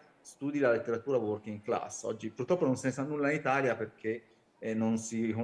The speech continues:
cioè, pur-, dalla Svezia c'è, abbiamo, eh, sdoganiato solo il noir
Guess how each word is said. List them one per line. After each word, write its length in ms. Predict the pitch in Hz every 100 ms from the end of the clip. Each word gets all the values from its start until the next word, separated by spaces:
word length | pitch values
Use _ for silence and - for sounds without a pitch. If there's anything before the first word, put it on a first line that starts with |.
| 120
cioè, 180 | 113 120
pur-, 220 | 107 131
dalla 160 | 120 135
Svezia 340 | 135 147 143
c'è, 280 | 120 - 110 110 110 110 101
abbiamo, 720 | - 113 127 127 113 113 110 107
eh, 60 | - 110 107 110
sdoganiato 580 | - 117 127 143 143 117
solo 280 | 131 120
il 60 | 113
noir 540 | 113 127 117 110 110